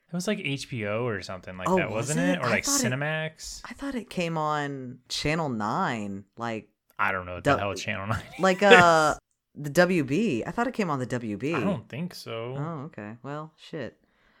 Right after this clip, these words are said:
Speaker 1: Chris
Speaker 2: Uh,
Speaker 1: Angel, Mind Freak.
Speaker 2: Yeah, look up where that came on. I, something, something came on W B, and some stupid, like,
Speaker 1: Showed on A and E and U S A.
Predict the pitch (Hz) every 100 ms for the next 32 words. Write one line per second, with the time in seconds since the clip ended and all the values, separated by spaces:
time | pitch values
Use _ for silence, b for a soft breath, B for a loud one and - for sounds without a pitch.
0 | b - 135 143 139 117 185 113 98 92
1 | 85 87 92 101 120 143 120 92 - -
2 | - 95 90 - 214 175 214 - 262 247
3 | 202 196 196 175 160 143 127 B B -
4 | 247 277 - 240 - - 254 254 233 190
5 | - 196 202 208 196 180 170 156 147 139
6 | - 139 135 127 120 120 107 98 - _
7 | _ _ _ _ 127 123 - - 165 165
8 | 147 - 127 _ - - - 165 156 147
9 | 135 131 131 123 123 - _ _ _ _
10 | - 131 123 107 101 127 139 147 143 127
11 | 143 151 107 98 92 113 123 - - -
12 | 50 -